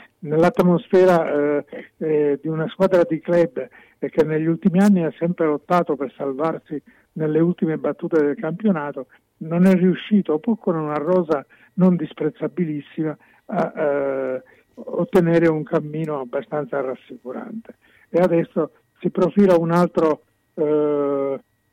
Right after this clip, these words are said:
profil-, un altro personaggio, eh, conosciuto abbastanza in Italia, ma non moltissimo, visto che in Italia non ha giocato, Bruno Labbadia, un,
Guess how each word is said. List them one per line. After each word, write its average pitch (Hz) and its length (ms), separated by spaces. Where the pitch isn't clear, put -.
profil-, 185 560
un 170 180
altro 180 320
personaggio, 175 880
eh, 151 760
conosciuto 170 600
abbastanza 170 720
in 151 120
Italia, 170 420
ma 147 140
non 160 180
moltissimo, 160 760
visto 175 280
che 160 140
in 160 100
Italia 165 440
non 147 180
ha 151 100
giocato, 160 600
Bruno 180 480
Labbadia, 160 680
un, 143 1000